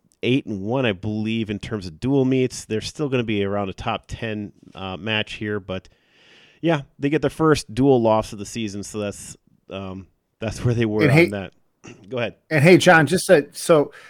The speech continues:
Speaker 2: so when we were in high school, like, it always was one oh three, one, I mean, different weight classes too. The folk, uh, certain folk style, um, high school, we used to have one oh three, one twelve, one twenty-five,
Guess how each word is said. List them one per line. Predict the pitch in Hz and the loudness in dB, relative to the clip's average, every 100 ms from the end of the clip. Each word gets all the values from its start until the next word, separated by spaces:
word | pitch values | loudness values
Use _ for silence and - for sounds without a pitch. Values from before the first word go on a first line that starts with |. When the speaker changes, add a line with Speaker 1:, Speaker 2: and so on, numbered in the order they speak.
| _ | _
Speaker 2:
so | - 160 | -2 2
when | 156 180 | 2 2
we | 277 | 2
were | 175 | 0
in | |
high | 123 120 | 0 -4
school, | - 131 113 107 - | -2 0 0 -2 -4
like, | 123 110 120 | -6 -6 -4
it | 131 | 0
always | 131 127 107 | 0 -2 -4
was | 110 107 - | -6 -8 -10
one | 110 123 123 | -4 -2 -2
oh | |
three, | 117 123 117 | -4 -4 -2
one, | 113 110 107 | -2 -4 -6
I | 123 | -8
mean, | 113 113 | -6 -2
different | 104 123 120 | -2 0 -2
weight | 110 | -4
classes | - 107 107 104 | -4 -4 -4 -8
too. | - 117 | -6 -6
The | 104 | -4
folk, | - 113 - - | -4 -4 -4 -8
uh, | 107 104 101 | -6 -6 -10
certain | - 156 123 | -8 -6 -6
folk | - 120 - | -4 -6 -4
style, | 120 104 104 101 - | -6 -4 -4 -8 -8
um, | 117 104 98 95 _ | -6 -6 -8 -16 _
high | - 117 | -8 -8
school, | - 127 101 98 117 | -4 -4 -4 -8 -6
we | 123 | -4
used | 123 120 | -4 -4
to | 120 | -4
have | 104 | -4
one | 107 | -6
oh | 104 | -8
three, | - 110 | -8 -8
one | 104 107 | -8 -10
twelve, | 110 101 | -10 -10
one | 101 | -12
twenty-five, | 98 107 104 104 | -12 -14 -10 -8